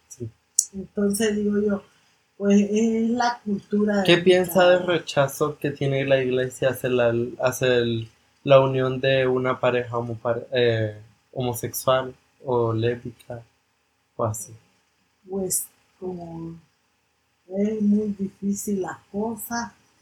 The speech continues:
Speaker 2: ¿verdad? Pero, este, eso es un proceso que con el tiempo va, se va a tener que ir asimilando.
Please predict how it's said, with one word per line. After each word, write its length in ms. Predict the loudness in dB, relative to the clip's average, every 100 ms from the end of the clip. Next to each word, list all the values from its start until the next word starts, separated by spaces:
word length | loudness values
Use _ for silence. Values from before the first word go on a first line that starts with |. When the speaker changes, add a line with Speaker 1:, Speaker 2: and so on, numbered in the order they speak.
| _ _ _ _
Speaker 2:
¿verdad? 480 | -20 _ -4 -4 -6 _ _ _ _ _
Pero, 760 | 2 2 2 0 -2 -2 -4 -8 _
este, 1300 | -4 -2 -2 -4 _ _ _ -2 2 2 4 2 -2 -8 -6
eso 300 | -4 -2 -4
es 60 | -4
un 180 | -4
proceso 1000 | -6 -2 -2 -2 0 2 2 0 -2 -2 -4 _ _ _ _ _ _ _ -6
que 160 | -6 -6
con 200 | -10 -10
el 180 | -10
tiempo 560 | -6 0 0 0 -4 -4 -8 -16 _ _ _ _ _ _ -2
va, 480 | 0 2 0 -4 -6
se 240 | -6 -2
va 120 | -2 -2
a 60 |
tener 400 | -2 -2 0 -2
que 180 | -2 -2
ir 240 | 0 -2
asimilando. 1300 | -4 -4 -4 -4 2 2 0 -4 -6 -8 -10 -8 -8